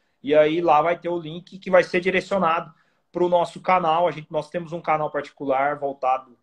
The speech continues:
pra, pro pessoal que nos acompanha no Telegram. E vou disponibilizar um e-book sobre o material técnico que a gente vem desenvolvendo.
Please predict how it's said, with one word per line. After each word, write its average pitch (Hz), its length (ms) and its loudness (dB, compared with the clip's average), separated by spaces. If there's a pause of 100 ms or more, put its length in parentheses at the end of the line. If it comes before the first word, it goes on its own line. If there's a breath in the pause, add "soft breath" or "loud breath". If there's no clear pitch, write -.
pra, 120 360 0
pro 123 160 -18
pessoal 123 320 -8
que 135 100 -20
nos 127 120 -8
acompanha 143 480 -2
no 143 60 -10
Telegram. 147 480 0 (400)
E 151 760 4
vou 151 120 0
disponibilizar 165 800 4
um 175 60 8
e-book 165 460 0
sobre 170 340 -2
o 202 40 -2
material 214 380 2
técnico 208 500 0
que 214 160 -6
a 202 60 2
gente 202 240 -10
vem 190 140 -6
desenvolvendo. 180 600 -2